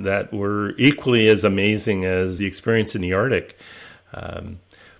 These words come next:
pulled in for fuel in southern Mexico, and my Spanish was pretty good. And, um, uh, so we go in, we get the fuel, and I've got a capable crew. We're taking on fuel.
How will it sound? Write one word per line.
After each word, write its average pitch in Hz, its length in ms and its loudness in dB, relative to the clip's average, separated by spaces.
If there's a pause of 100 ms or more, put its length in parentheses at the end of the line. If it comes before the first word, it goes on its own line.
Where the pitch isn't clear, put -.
pulled 147 220 6
in 135 100 6
for 123 140 2
fuel 135 440 6
in 98 120 2
southern 101 500 2
Mexico, 98 760 -2 (440)
and 98 400 -2
my 110 80 2
Spanish 175 440 4
was 202 120 -4
pretty 190 200 0
good. 160 360 2 (720)
And, 120 420 -2
um, 123 280 4 (340)
uh, 107 540 -4
so - 120 -8
we 185 80 6
go 160 140 8
in, 156 100 6
we 135 80 4
get 156 140 4
the 131 80 -6
fuel, 135 640 6
and 110 460 2
I've 147 180 2
got 135 140 6
a 110 40 2
capable 107 360 0
crew. 92 320 -2
We're 117 80 -4
taking 110 320 0
on 92 120 -4
fuel. 92 340 -4